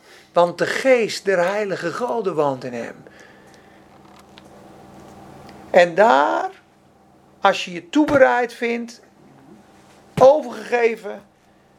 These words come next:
Laten we dan nog maar naar Gethsemane gaan als laatste, want dat wil ik het hardst aanstippen.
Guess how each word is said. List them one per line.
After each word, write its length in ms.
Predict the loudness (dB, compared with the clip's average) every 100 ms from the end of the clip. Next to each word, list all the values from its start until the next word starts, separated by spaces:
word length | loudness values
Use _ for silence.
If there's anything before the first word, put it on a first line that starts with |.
| _
Laten 220 | 4 4
we 60 | 6
dan 180 | 4 4
nog 120 | 2
maar 140 | 0
naar 180 | 0 -2
Gethsemane 800 | 0 -2 2 0 2 -2 -4 -4
gaan 360 | -4 -4 -4 -6
als 160 | -10 -6
laatste, 480 | -6 -6 -8 -10
want 180 | -8 -6
dat 180 | -4 -4
wil 160 | -4 -6
ik 160 | -6 -10
het 140 | -20 -14
hardst 400 | -6 -4 -4 -10
aanstippen. 720 | -10 -12 -10 -10 -8 -10 -10